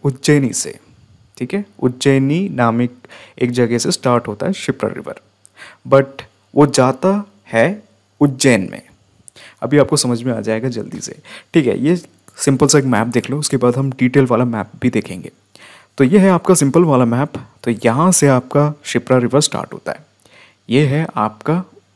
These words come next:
उज्जैनी और जिला कौन सा है? इंदौर, ठीक है। ये है आपका उज्जैनी और है जिला इंदौर। और ये जो बड़ी सी जो रिवर दिख रही है वो है चंबल, ठीक है। और ये जो बाकी सब जो रिवर है वो अपन बाद में देखेंगे,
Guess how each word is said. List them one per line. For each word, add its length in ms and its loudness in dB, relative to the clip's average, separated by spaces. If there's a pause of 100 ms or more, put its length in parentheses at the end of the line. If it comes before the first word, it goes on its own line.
(140)
उज्जैनी 560 2 (260)
और 140 2
जिला 260 4
कौन 200 2
सा 160 -4
है? 80 -8 (580)
इंदौर, 400 0 (240)
ठीक 160 -10
है। 80 -8 (420)
ये 80 -6
है 120 -6
आपका 280 -4
उज्जैनी 480 -6
और 280 -2
है 180 -4
जिला 360 -4 (120)
इंदौर। 360 -4 (540)
और 220 2
ये 200 0
जो 160 0
बड़ी 360 0
सी 140 -4
जो 140 -2
रिवर 260 -2
दिख 200 -14
रही 160 -8
है 140 -8
वो 300 -8
है 100 -8 (240)
चंबल, 400 -2 (640)
ठीक 140 -6
है। 100 2 (360)
और 100 4
ये 100 6
जो 160 6
बाकी 300 4
सब 200 2
जो 140 0
रिवर 320 0
है 360 -4 (160)
वो 120 4
अपन 200 0
बाद 160 0
में 100 -4
देखेंगे, 400 -6